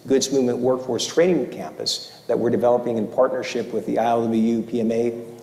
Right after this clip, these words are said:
That represents, um, the, the initiative that's gonna be that inflection point that will get us ready to support,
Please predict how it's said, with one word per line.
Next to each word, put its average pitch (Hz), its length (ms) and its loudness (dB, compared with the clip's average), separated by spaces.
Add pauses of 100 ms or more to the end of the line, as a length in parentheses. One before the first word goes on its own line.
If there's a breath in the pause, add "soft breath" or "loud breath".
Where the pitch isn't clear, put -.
(140)
That 135 460 2
represents, 127 920 2 (200)
um, 107 440 2 (320)
the, 120 220 2
the 120 220 4
initiative 131 500 4
that's 117 240 0
gonna 120 540 0 (320)
be 147 180 8
that 127 380 2
inflection 135 600 0
point 104 500 -4
that 113 140 2
will 120 140 0
get 127 180 4
us - 260 0
ready 131 380 4
to 120 160 -4
support, 123 480 0